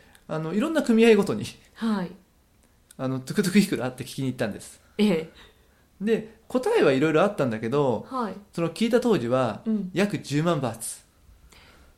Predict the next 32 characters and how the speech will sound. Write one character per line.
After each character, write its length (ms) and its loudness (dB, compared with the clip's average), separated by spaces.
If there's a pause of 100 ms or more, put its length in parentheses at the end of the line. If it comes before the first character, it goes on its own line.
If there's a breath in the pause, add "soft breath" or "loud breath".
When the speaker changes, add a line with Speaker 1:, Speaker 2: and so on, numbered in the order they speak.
(100)
Speaker 2:
十 260 0
万 300 -2
バ 180 -2
ー 60 -2
ツ 140 -8
っ 40 -6
て 160 -8
い 60 -4
う 20 -10
と 80 -10
日 160 -8
本 300 0
円 100 0
で 100 2
い 80 0
く 120 -4
ら 100 -2
で 140 -10
す 100 -16
か？ 260 -12 (160)
Speaker 1:
三 360 0
円 200 4
前 140 2
後 260 -2
な 120 -2
こ 100 -4
と 80 -4
が 80 -4
多 140 0
い 40 -4
の 80 -6
で、 380 -4